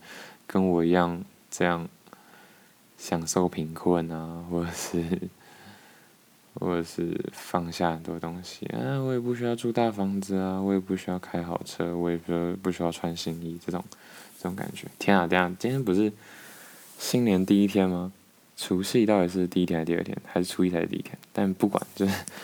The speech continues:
好像不应该讲这些有的没的。不过，我自己如果很确定这就是我想要的东西，我觉得我可以先让自己满足于这样的状态啊，这样真的没有不好。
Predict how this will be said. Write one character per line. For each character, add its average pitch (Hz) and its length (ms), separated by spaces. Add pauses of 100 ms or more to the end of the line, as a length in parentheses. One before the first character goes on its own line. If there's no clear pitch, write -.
(180)
好 101 100
像 113 100
不 113 60
应 113 80
该 113 100
讲 87 220
这 85 80
些 87 140
有 82 100
的 - 100
没 - 180
的。 - 100 (880)
不 98 120
过， 98 460 (1700)
我 101 160
自 123 180
己 - 380 (760)
如 101 160
果 104 120
很 87 140
确 104 320
定 95 220
这 92 80
就 92 100
是 92 100
我 87 120
想 85 200
要 87 100
的 85 60
东 82 160
西， 85 120
我 90 220
觉 90 140
得 87 160
我 95 100
可 101 140
以 95 40
先 98 160
让 92 180
自 92 120
己 87 60
满 82 260
足 90 260
于 87 300
这 - 100
样 87 80
的 82 60
状 87 260
态 92 140
啊， - 200 (640)
这 - 120
样 87 200
真 90 160
的 85 60
没 85 100
有 82 80
不 87 160
好。 - 200